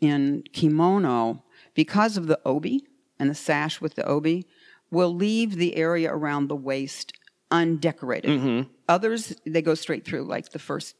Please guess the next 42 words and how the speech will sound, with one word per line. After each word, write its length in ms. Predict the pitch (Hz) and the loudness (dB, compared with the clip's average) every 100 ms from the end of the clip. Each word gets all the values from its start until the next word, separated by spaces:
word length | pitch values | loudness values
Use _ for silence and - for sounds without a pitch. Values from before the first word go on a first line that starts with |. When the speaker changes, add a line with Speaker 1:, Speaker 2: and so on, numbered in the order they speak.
| - | -10
Speaker 1:
um, 120 | 190 | -2
Speaker 2:
Right. 320 | 196 196 196 170 | 2 2 2 2
Speaker 1:
kimono 280 | 160 147 139 | 2 2 -2
that 120 | 135 | -4
we 80 | - | -4
saw. 300 | - 139 - - - - | -2 -2 -2 -10 -20 -4
But 140 | 175 | -2
this 220 | 170 247 - | 2 2 2
is 140 | 247 | 4
more 200 | 196 185 | 4 4
co-, 260 | - - - | -2 -8 0
this 220 | 196 - | 0 2
is 240 | 220 226 - - | 0 0 -8 -12
common. 680 | - - 190 175 147 - - - - - | -4 2 4 4 0 -4 -10 -20 -20 -4
Um, 240 | 147 143 135 | 0 0 2
I 100 | 151 | 0
have 120 | 156 | 2
a 40 | 147 | 2
number 260 | 143 139 | 0 0
of 80 | 139 | -4
kimono 360 | - 139 135 127 | -2 0 0 0
in 60 | |
my 120 | 127 | 0
collection 520 | 120 - 131 - - 127 | -2 0 0 0 -4 -2
that 80 | 123 | 0
are 40 | |
like 280 | 120 - - | -2 -4 -4
this. 300 | - 120 - - - - - _ _ _ - | -6 -6 -10 -14 -20 -20 -20 _ _ _ -4
While 320 | 170 175 185 | 2 4 4
this 240 | 185 226 | 0 -2
is 80 | 180 | 0
a 40 | |
very 320 | 165 180 208 220 | 0 2 2 0
feminine 640 | - - 175 170 160 143 | -6 0 2 4 2 2
dress, 580 | 147 127 190 302 - - _ - - | 0 2 2 0 -6 -14 _ -20 -6
the 60 | 156 | 0
Japanese 640 | 156 175 208 202 190 170 | 4 4 2 2 2 2
would 80 | 156 | -2
have 120 | 151 | 0
looked 280 | 160 180 175 | -2 0 -4
at 100 | 160 | 0
this 260 | 156 160 | 0 0